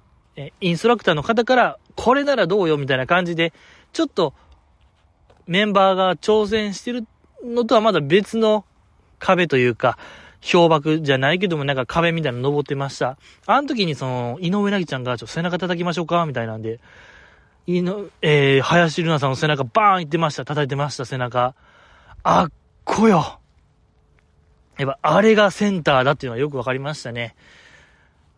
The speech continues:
やっぱ、先輩といえども引っ張る立場というのがやっぱセンターなんでしょうね。えー、やっぱ少しでもより良いものにするというのが、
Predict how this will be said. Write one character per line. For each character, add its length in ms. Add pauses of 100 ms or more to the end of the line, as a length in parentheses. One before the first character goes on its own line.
(380)
や 100
っ 20
ぱ、 100 (1080)
先 300
輩 160
と 60
い 120
え 80
ど 80
も 120
引 260
っ 40 (180)
張 120
る 100
立 280
場 240 (100)
と 80
い 60
う 20
の 60
が 80
や 40
っ 40
ぱ 100
セ 180
ン 60
タ 120
ー 20
な 100
ん 60
で 80
し 100
ょ 140
う 20
ね。 280 (720)
え 60
ー、 160
や 60
っ 20
ぱ 140
少 420
し 160
で 80
も 140
よ 160
り 80
良 120
い 60
も 140
の 100
に 80
す 140
る 80
と 180 (180)
い 100
う 40
の 80
が、 140